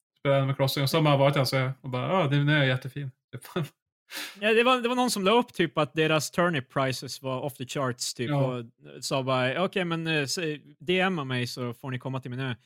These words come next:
Speaker 2: Och så hade Elijah Wood D M henne.
Speaker 1: Eh, och,
Speaker 2: Och sen kom vi
Speaker 1: eh, det var också Elijah Wood som var uppe i Sverige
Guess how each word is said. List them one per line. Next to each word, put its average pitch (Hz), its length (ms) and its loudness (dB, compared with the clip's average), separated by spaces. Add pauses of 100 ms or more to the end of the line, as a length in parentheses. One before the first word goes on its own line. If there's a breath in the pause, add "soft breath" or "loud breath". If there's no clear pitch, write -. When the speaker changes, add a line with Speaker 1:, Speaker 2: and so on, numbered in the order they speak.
(260)
Speaker 2:
Och 123 140 -2
så 139 60 0
hade 139 180 2
Elijah 135 320 2
Wood 131 180 -4
D 120 140 -4
M 123 160 -4
henne. 107 240 -12 (200)
Speaker 1:
Eh, 143 400 4
och, 139 80 2
Speaker 2:
Och 143 80 6
sen 143 80 6 (160)
kom 117 180 0
vi 107 100 -8 (180)
Speaker 1:
eh, - 880 -2
det 165 60 4
var 180 100 8
också 247 180 6
Elijah 185 320 8
Wood 180 160 4
som 147 140 0
var 139 60 6
uppe 139 180 0
i 127 60 2
Sverige 143 460 -2